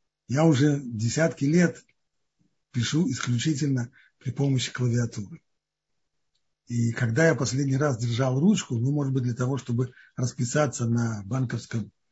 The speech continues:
чеке, а во всех остальных случаях я записываю при помощи клавиатуры, так что я пишу двумя руками.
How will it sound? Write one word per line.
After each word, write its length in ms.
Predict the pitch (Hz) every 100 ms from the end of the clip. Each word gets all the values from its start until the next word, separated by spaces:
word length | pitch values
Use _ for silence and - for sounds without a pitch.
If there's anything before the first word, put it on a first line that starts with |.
| _ - - _ _ 104 110
чеке, 560 | - 175 - 123 107 98 - _ _ _ _ - - _ _
а 160 | 117 110 101
во 60 | 104
всех 200 | - 143
остальных 340 | - 143 147
случаях 380 | - 147 127 127
я 140 | 120 123
записываю 520 | 117 123 123 - 120
при 120 | 117
помощи 280 | 120 127 117
клавиатуры, 500 | 120 123 123 160 117
так 160 | 107
что 140 | - 120
я 60 |
пишу 360 | 120 143 - 127 - - - _
двумя 380 | 110 147 151 156
руками. 580 | 147 - 123 107 90